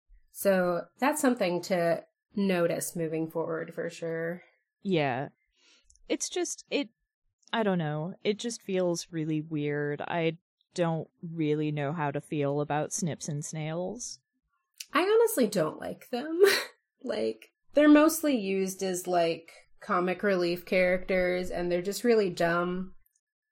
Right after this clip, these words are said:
Speaker 1: Not their existence, but, like, they as ponies are dumb.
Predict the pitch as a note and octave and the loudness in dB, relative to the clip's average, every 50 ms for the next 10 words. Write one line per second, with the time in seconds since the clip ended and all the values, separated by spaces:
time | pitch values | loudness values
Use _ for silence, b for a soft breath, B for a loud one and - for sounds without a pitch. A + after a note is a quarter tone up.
0 | _ - G#3+ G#3+ G3+ G3+ G3+ G3+ F#3+ F3 F3 E3 E3+ F3+ E3+ E3 - F#3+ E3 E3 | _ 0 2 4 4 6 6 4 4 4 2 -2 0 0 0 0 2 0 0 0
1 | E3 - - D3+ - F#3 F3 D#3+ D#3+ F3 E3+ E3+ E3 E3 D#3+ D#3+ D#3+ D#3+ _ - | 0 -2 -6 -4 -4 -2 -4 -4 -2 0 2 4 4 4 2 0 -2 -4 _ -6
2 | F#3+ F3 E3 E3 D#3+ D#3+ D#3 D#3+ E3+ E3 E3 E3 E3 E3 F3+ F#3 F#3 D#3+ C#3+ E3+ | -4 -2 -2 0 0 -2 -4 -4 -4 -2 -2 -2 -2 -4 -8 -10 -12 -6 -4 -2
3 | D#3+ D#3+ D#3+ D#3+ E3 E3 D#3+ E3 | 0 0 0 0 -2 -4 -6 -8